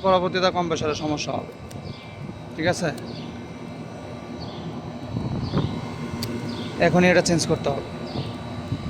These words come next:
তো ফায়ার করতেছে দেখা যায়, দেখেন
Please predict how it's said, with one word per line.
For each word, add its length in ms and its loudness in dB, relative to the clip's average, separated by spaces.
তো 100 8
ফায়ার 300 10
করতেছে 260 6
দেখা 240 8
যায়, 160 6
দেখেন 200 2